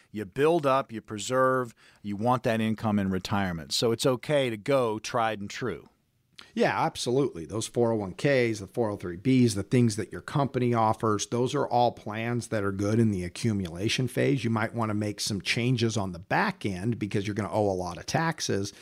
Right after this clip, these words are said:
Speaker 2: but there's a lot of different strategies, and those old school methods work really, really well.
Speaker 1: All right, final one. Again, we're going over strategies to help those retirement dollars really work for you. Create the buckets, separate needs and wants,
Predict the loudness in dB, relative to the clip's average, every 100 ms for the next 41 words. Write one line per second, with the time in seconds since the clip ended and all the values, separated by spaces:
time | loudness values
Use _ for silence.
0 | -20 -6 0 2 2 0 -2 0 0 2
1 | 0 -4 -4 -6 -6 -2 0 0 0 0
2 | 2 2 0 0 2 2 2 0 2 4
3 | 0 -2 -2 -4 0 0 0 -6 -6 -2
4 | 0 2 2 4 2 0 -8 _ _ _
5 | _ -8 -2 -2 -2 -2 0 0 0 -2
6 | -2 -2 -2 -2 0 2 2 2 0 0
7 | 0 -2 -2 -2 0 2 2 0 -2 -4
8 | -4 -6 -4 -4 0 2 2 0 -2 2
9 | 2 0 0 0 0 0 -2 0 0 0
10 | -2 0 2 2 0 -6 -20 _ -6 -2
11 | -2 -4 -4 -2 0 0 -2 -2 -6 -8
12 | -16 _ 0 2 2 0 0 -2 -2 0
13 | 2 4 4 2 0 -2